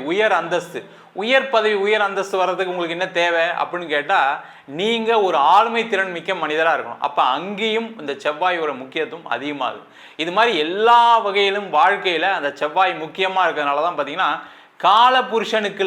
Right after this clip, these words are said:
லக்னாதிபதியாக செவ்வாய் வருகிறார். அதனால இந்த செவ்வாயுடைய பெயர்ச்சி பலன்கள் வாழ்க்கையில என்னென்ன மாற்றங்களை கொடுக்க போகுது அப்படின்னு டீட்டெயிலா பார்க்க போறோம். ஸ்கிப் பண்ணாம பாருங்க, லைக்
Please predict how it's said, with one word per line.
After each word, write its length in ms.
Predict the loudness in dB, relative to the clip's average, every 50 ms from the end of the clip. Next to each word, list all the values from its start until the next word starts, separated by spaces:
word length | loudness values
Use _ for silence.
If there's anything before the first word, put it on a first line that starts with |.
| 0 0
லக்னாதிபதியாக 1040 | 0 -2 -2 0 2 4 4 4 4 2 0 0 0 2 2 2 2 2 0 -2 -4 -4 -4
செவ்வாய் 340 | -6 -2 0 -2 -2 -2 -4 -8
வருகிறார். 400 | -12 -12 -14 -12 -12 -14 -14 -16 _ _ _ -20 _ -20 -20 -20 -14 -4 -2 0
அதனால 300 | 0 2 2 4 4 2 2
இந்த 120 | 0 -4 -4 -2
செவ்வாயுடைய 640 | -2 -2 2 4 4 4 4 4 2 0 0 0 0 -2 -2
பெயர்ச்சி 320 | 0 -2 -2 -2 -4 -10 -6 -4
பலன்கள் 280 | -4 -4 -4 -4 -6 -4 -2 0
வாழ்க்கையில 360 | 0 0 0 -2 -2 -2 -2 -2 -4
என்னென்ன 280 | -4 -2 -4 -2 -2 -4 -4 -2 0
மாற்றங்களை 380 | 0 0 0 -2 -2 -2 -2 -4
கொடுக்க 240 | -4 -8 -8 -8 -8
போகுது 220 | -8 -6 -6 -6 -6
அப்படின்னு 240 | -6 -8 -12 -12 -10 -8
டீட்டெயிலா 360 | -8 -6 -2 -2 0 0 0 0 0
பார்க்க 220 | -2 -2 -2 -6 -6
போறோம். 200 | -6 -6 -6 -8 -12 -20 -20 -20 -20 -20 _ -18
ஸ்கிப் 260 | -6 -6 -6 -2 0
பண்ணாம 300 | 0 2 2 2 2 2 2
பாருங்க, 280 | 2 2 0 -4 -8 -10 -10 -4 0 0
லைக் 220 | 2 2 0